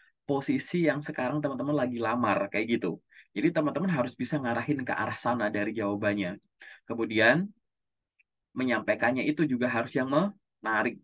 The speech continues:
kayak gitu. Jadi menarik tuh dari kayak gimana? Nah, nanti aku sampaikan ya. Menarik itu, ini sebenarnya di sini sih. Dikontrol komunikasi verbal dan nonverbal. Poin nomor dua dulu ya. Jawaban menggunakan metode star. Mungkin teman-teman udah paham terkait dengan metode star itu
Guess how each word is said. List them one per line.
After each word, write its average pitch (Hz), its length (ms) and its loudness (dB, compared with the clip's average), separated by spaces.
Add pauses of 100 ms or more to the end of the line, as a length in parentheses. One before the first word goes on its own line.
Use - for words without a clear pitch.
(120)
kayak 107 140 -4 (120)
gitu. 87 240 -6 (160)
Jadi 139 320 4 (240)
menarik 139 320 0
tuh 190 160 -2
dari 131 240 -2
kayak 127 240 -4
gimana? 143 480 -4 (380)
Nah, 101 180 -2
nanti 98 240 -8
aku 127 80 -14
sampaikan 110 400 -2
ya. 87 160 -4
Menarik 92 480 -4
itu, 175 240 2 (240)
ini 127 140 -8
sebenarnya 117 320 2
di 117 40 -6
sini 120 220 -4
sih. 101 140 -2 (420)
Dikontrol 120 480 2
komunikasi 120 480 -4
verbal 120 400 -2
dan 107 160 -2
nonverbal. 101 560 -6 (480)
Poin 139 160 4
nomor 139 240 2
dua 127 240 4
dulu 131 220 6
ya. 123 180 6 (480)
Jawaban 131 480 4
menggunakan 147 540 0
metode 127 340 -2
star. 113 320 -2
Mungkin 131 220 -4
teman-teman 143 260 -2
udah 127 220 0
paham 120 340 -2
terkait 117 240 -4
dengan 107 240 -4
metode 107 320 -6
star 98 240 -2
itu 90 160 -6